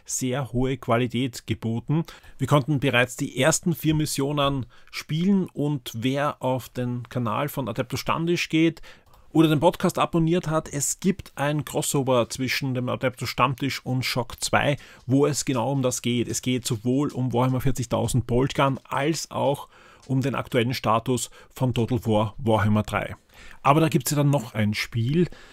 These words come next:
ein Spiel, das bereits in der Alpha-Version läuft. Ein Spiel, das ihr auch da draußen schon in der Alpha spielen könnt.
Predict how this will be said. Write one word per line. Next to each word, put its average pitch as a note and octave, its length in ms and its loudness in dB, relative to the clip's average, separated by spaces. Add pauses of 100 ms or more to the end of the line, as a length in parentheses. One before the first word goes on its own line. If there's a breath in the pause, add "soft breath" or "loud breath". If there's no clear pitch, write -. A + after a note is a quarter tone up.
(160 loud breath)
ein B2+ 200 0
Spiel, D3+ 460 0
das - 240 -2
bereits B2 560 -2
in D3+ 240 0
der D3 220 -4
Alpha-Version A#2+ 1400 -6
läuft. G2 520 -2
Ein C#3+ 100 -2
Spiel, E3+ 240 2
das - 260 -2
ihr D#3+ 240 0
auch C#3+ 220 -10
da - 80 -6
draußen A#2+ 400 0
schon C3 280 -2
in B2+ 80 -4
der - 120 0
Alpha A#2+ 340 0
spielen C3+ 540 -4
könnt. D#3+ 540 0